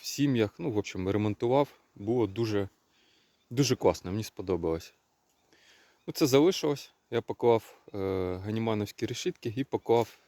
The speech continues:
спільні корпуси. Щас покажу, що з цього вийшло. Зняв кришки.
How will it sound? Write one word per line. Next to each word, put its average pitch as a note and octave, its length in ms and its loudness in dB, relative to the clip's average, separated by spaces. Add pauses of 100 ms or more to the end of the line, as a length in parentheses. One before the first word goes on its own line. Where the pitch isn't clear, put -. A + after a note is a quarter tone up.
спільні G#2 420 -8
корпуси. - 500 -10 (1500)
Щас A#2 200 -2
покажу, A2 360 -6
що - 160 -8
з - 40 -14
цього G2 320 0
вийшло. E2+ 320 -4 (2500)
Зняв G#2+ 260 4
кришки. C#3 460 0